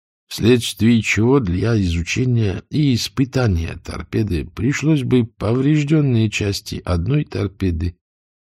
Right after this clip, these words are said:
заменять частями другой, иначе ее изучение и испытание невозможно. Отсюда две возможности.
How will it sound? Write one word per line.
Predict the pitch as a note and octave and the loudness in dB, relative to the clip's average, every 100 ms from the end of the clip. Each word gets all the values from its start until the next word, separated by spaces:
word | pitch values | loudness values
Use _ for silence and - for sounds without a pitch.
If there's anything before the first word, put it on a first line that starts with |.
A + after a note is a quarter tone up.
| - | -8
заменять | D2+ G#2+ D#3+ E3 D#3 G#2 E2 | 0 4 6 6 4 2 -2
частями | - F2+ - G#2 A2+ G2 | -6 -6 -4 0 2 0
другой, | C2 G2+ A#2+ G#2 D#2 _ _ _ _ _ _ _ _ | 0 -2 -2 -6 -10 _ _ _ _ _ _ _ _
иначе | G2+ B2 B2+ A#2+ - | 2 4 4 2 2
ее | A2+ A#2+ A2+ A#2+ A2+ | 2 4 4 2 2
изучение | G2+ G2 G#2 - C3+ D3 C#3+ C#3 | 2 2 2 0 0 2 2 0
и | - F#2+ G2+ | 0 2 2
испытание | F#2 - G2 F2+ A2 A#2 A2 G#2+ | 0 -2 -2 0 0 2 2 4
невозможно. | F2 F2+ G2+ F#2+ D2+ C#2 - C2+ - - _ _ _ _ _ _ _ - | 4 4 4 2 0 -6 -12 -14 -18 -20 _ _ _ _ _ _ _ -2
Отсюда | B2+ C3 - D#3 C#3 G#2 | -2 0 0 2 2 0
две | D#2 E2+ A2 A#2 | -2 0 2 2
возможности. | F#2 F2 F#2+ E2+ C#2+ - - - - | 2 2 2 0 -4 -8 -14 -16 -20